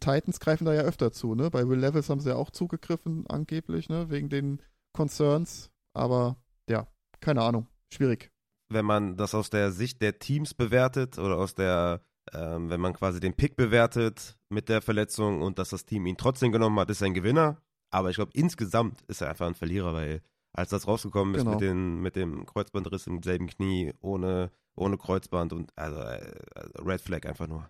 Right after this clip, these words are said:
Speaker 2: Dann kommen wir zum nächsten Running Back, Kendre Miller.
Speaker 1: Der war der vierte Running Back vom Board. Deswegen hab ich ihn, genau, deswegen hab ich ihn als positive Überraschung hier markiert.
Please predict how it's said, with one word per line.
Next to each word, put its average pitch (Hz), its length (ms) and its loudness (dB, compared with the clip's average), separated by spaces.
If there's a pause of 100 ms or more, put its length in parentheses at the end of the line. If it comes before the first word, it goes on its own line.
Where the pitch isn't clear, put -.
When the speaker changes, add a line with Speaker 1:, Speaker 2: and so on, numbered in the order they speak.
(120)
Speaker 2:
Dann 175 420 4
kommen 160 300 4
wir 147 180 2
zum 127 220 0
nächsten 135 340 0
Running 127 200 2
Back, 113 340 -2
Kendre 160 340 4
Miller. 147 400 6 (720)
Speaker 1:
Der 135 140 6
war 131 100 6
der 135 120 6
vierte 208 340 4
Running 208 340 4
Back 110 440 -4
vom 131 200 4
Board. 107 520 2
Deswegen 180 360 6
hab 190 140 2
ich - 260 -4
ihn, 175 600 0
genau, 143 220 2
deswegen 156 320 0
hab 170 120 0
ich 170 80 -2
ihn 151 100 0
als 143 140 0
positive 180 600 0
Überraschung 156 460 0
hier 131 160 2
markiert. 120 540 0